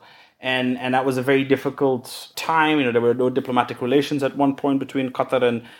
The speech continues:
and Ethiopia. Isaias put a lot of his time and attention with them. But then, you know, as he saw the winds shifting in, in the Gulf, the growing, uh, frustration with Qatar as experienced by the Saudis and the Emiratis, leading to the withdrawal of ambassadors in twenty fourteen,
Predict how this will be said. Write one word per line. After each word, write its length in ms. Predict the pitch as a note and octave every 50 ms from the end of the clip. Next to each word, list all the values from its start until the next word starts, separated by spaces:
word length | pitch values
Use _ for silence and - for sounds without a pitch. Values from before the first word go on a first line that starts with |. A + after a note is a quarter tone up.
| - - - _
and 140 | - C#3 C#3
Ethiopia. 720 | C3 C3 - C#3 C3+ B2+ A#2+ - D3 D3+ D#3+ E3 D#3+ D3 - - _
Isaias 360 | C3 - - D3+ D3 D3 C#3+
put 180 | - - D#3 C#3+
a 60 | C#3
lot 120 | C#3 C#3
of 80 | C#3+ C3+
his 360 | C#3 C3 A#2+ A#2+ - - - - _
time 300 | - - C#3 C#3 C#3 C#3
and 80 | C3+ B2
attention 480 | A#2+ - - C#3 C3+ - - C#3 B2
with 120 | A#2+ A#2+ -
them. 200 | C#3+ C#3+ D#3+ E3+
But 120 | D#3 D3
then, 300 | - D#3 D3 C#3+ C#3+ C#3+ - - - _ _
you 80 | - C#3+
know, 60 | D3
as 140 | D3 C#3+ C#3+
he 60 | D3
saw 300 | C#3 - - G3+ F#3 E3+
the 100 | D3+ D3
winds 280 | C#3+ D#3+ D#3 D#3 C#3+
shifting 480 | - - - A#3+ A#3+ - - D#3+ D3 C#3
in, 160 | C#3 C3 C#3
in 180 | C#3 D3 C3+ B2+
the 80 | C3
Gulf, 420 | B2+ C3+ C3+ C#3 D3+ E3 F3 - -
the 60 | -
growing, 640 | C3 B2+ C#3 D3 D3 D3 C#3+ C#3 C3+ C3 B2+ - - - - - _ _ _ _ -
uh, 120 | C#3 C3
frustration 680 | A#2+ - E3 D#3 - - - F3+ F#3+ G3 - - F3 D3
with 160 | C#3 B2+ -
Qatar 420 | - D3 C#3 - D3 C3+ C3+ B2+ -
as 120 | E3 C#3
experienced 540 | C3+ B2+ C3 - - D#3 D3 C#3 B2+ A#2+ B2+
by 160 | B2+ B2 A#2+
the 100 | A2+ A#2+
Saudis 540 | A2 - - C#3 D3 D3+ D3+ D3 D3+ C#3+ C3
and 120 | C3 B2+
the 60 | B2 B2
Emiratis, 580 | A#2+ A#2+ A#2+ C3 C#3 C#3 C#3 - C#3+ C3+ B2
leading 220 | C3 C3+ B2+ B2+ A#2+
to 140 | - C3
the 80 | B2 B2
withdrawal 400 | A#2+ B2 A#2 B2+ C#3 C#3 C3+ C3
of 120 | A#2+ A#2
ambassadors 540 | B2 A#2+ A#2 A#2 B2+ C3 - - C#3 C3+ A#2+
in 100 | A#2+ A2+
twenty 300 | A2+ - B2+ A#2 A2+ -
fourteen, 720 | A#2+ - - B2+ A#2 A#2 - - B3 G#3 D3+ B2+ B2+ B2